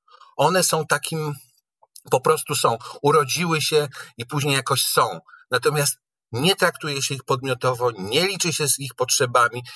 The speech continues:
nie zauważa się tego, co oni mówią i zresztą o tym są też te protesty, proszę zauważyć. Znaczy,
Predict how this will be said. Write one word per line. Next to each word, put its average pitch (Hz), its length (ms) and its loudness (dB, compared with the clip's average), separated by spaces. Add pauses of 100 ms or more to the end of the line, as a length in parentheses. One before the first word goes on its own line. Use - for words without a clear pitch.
(120)
nie 165 280 4
zauważa 165 600 2
się 127 140 -6
tego, 127 220 -2
co 120 200 4
oni 120 200 0
mówią 110 360 0 (200)
i - 40 -4
zresztą 170 340 2
o 147 100 2
tym 160 180 -2
są 156 160 2
też 131 160 -2
te 147 100 -2
protesty, 170 520 2
proszę 110 260 -2
zauważyć. 92 600 0
Znaczy, 120 280 -6